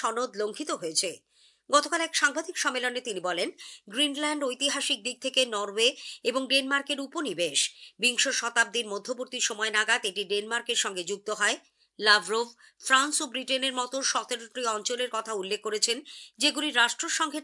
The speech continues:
তালিকা তৈরি করেছে। উল্লেখ্য, ভেটো ক্ষমতা সম্পন্ন রাষ্ট্রসংঘ নিরাপত্তা পরিষদের স্থায়ী সদস্য হিসেবে রাশিয়ার বিদেশমন্ত্রী লাভরভের এই মন্তব্য অত্যন্ত তাৎপর্যপূর্ণ। এদিকে ট্রাম্প ইতিমধ্যেই ঘোষণা করেছেন, গ্রিনল্যান্ড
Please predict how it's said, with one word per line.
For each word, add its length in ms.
তালিকা 260
তৈরি 260
করেছে। 300
উল্লেখ্য, 260
ভেটো 200
ক্ষমতা 400
সম্পন্ন 300
রাষ্ট্রসংঘ 460
নিরাপত্তা 500
পরিষদের 460
স্থায়ী 340
সদস্য 300
হিসেবে 300
রাশিয়ার 400
বিদেশমন্ত্রী 640
লাভরভের 600
এই 140
মন্তব্য 340
অত্যন্ত 300
তাৎপর্যপূর্ণ। 680
এদিকে 200
ট্রাম্প 320
ইতিমধ্যেই 480
ঘোষণা 340
করেছেন, 300
গ্রিনল্যান্ড 440